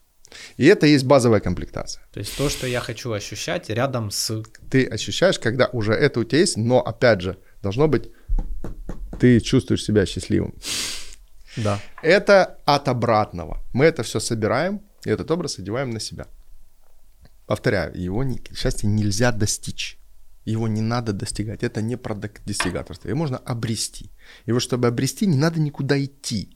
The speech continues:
Speaker 1: <laughs>
Speaker 2: Мгм.
Speaker 1: Нужно его просто взять, на себя одеть. То есть, когда ты за чем-то идешь, ты сразу даешь себе понять, что у тебя этого нет. Нет. Ну, смотрим детство. У тебя это уже есть, у тебя целый багаж.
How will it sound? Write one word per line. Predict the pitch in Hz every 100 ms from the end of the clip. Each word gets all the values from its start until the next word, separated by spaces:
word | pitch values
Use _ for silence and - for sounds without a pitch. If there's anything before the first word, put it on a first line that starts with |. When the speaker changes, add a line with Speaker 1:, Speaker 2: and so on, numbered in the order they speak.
| _
Speaker 1:
<laughs> | - -
Speaker 2:
Мгм. | 113 110 110
Speaker 1:
Нужно | 151 131
его | 107
просто | - 107 135
взять, | 190
на | 123
себя | - 120
одеть. | 143 127 110 92 64 - - -
То | -
есть, | -
когда | 143 147
ты | 135
за | 120
чем-то | - 143 113 120
идешь, | 123 110 240 294 - - -
ты | -
сразу | 104 190 139
даешь | 120 143
себе | 117
понять, | - 233
что | -
у | 117
тебя | - 156
этого | 117 104
нет. | 87 62 - _ _
Нет. | 104 127 127 - - - -
Ну, | 120
смотрим | 107 127 127 117
детство. | 110 - 92
У |
тебя | - 123
это | 139
уже | 135 135
есть, | 113 90 -
у |
тебя | -
целый | 104 120 135 127
багаж. | 123 92 78 -